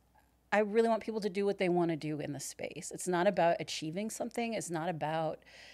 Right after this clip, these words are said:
um, getting to a certain place within the physical practice of yoga. Yoga is more than a physical practice.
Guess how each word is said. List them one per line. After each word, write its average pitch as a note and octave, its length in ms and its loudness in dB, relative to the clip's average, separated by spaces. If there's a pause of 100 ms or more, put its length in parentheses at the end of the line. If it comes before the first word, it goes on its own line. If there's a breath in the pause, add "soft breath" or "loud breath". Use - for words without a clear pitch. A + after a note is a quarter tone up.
(240 loud breath)
um, D#3 200 -4
getting F3 240 0
to E3 60 0
a D#3+ 60 -2
certain E3+ 300 -4
place E3 340 -2
within D#3 260 -2
the C#3+ 100 -2
physical F3+ 440 -6
practice - 480 -4
of E3+ 60 -2
yoga. F3+ 260 2
Yoga E3 300 -2
is D#3 200 -6
more D#3+ 320 2
than D#3 100 0
a D3 60 -2
physical D#3+ 380 -6
practice. G3 640 -4